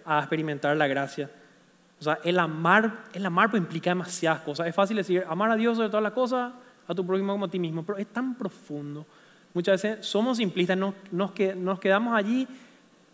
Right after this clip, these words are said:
y no pensamos en detalle lo que significa, lo que implica amar. Amar es renunciar a todo.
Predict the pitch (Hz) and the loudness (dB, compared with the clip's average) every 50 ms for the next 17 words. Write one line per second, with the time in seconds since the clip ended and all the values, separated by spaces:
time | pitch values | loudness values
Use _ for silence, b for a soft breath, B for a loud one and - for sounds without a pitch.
0 | _ - 220 196 185 180 175 175 175 190 196 214 233 254 262 247 - 240 190 175 | _ -6 -4 -2 -2 -2 -2 -2 -2 0 0 0 -2 -2 -4 -4 -2 -2 0 0
1 | 160 - - - 233 233 262 285 269 247 233 214 185 170 - 170 170 175 180 190 | 0 0 0 2 2 2 2 2 2 2 2 4 2 2 4 2 2 4 2 0
2 | 185 196 196 190 - 196 196 190 175 - - - - 254 269 262 - 208 190 190 | 0 0 -2 0 0 0 0 0 -2 -4 -6 -2 2 2 2 4 4 2 2 2
3 | 196 180 170 156 - - - 233 247 277 262 - 202 185 170 156 151 143 139 143 | 0 0 -2 -2 -6 -6 0 4 4 4 4 4 4 4 4 4 2 0 0 0
4 | 151 - B B B B B B B B B B B 190 196 196 220 247 262 285 | -2 -4 B B B B B B B B B B B 2 4 6 6 6 6 6
5 | 262 247 240 269 262 240 202 170 156 - - 220 226 233 214 180 - - - 143 | 4 4 4 2 2 2 2 0 -2 -2 0 4 4 4 4 4 0 -2 -4 -4
6 | 131 131 135 | -4 -4 -6